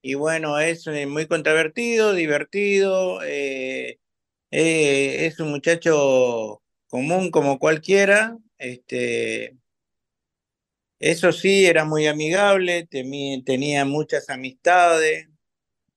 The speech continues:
Y como, este,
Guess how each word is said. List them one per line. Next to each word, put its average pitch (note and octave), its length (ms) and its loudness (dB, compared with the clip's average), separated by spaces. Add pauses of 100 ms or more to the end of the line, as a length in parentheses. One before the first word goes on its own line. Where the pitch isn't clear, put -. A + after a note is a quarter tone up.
(340)
Y B2+ 140 -16
como, B2 1200 -2
este, A#2 960 -4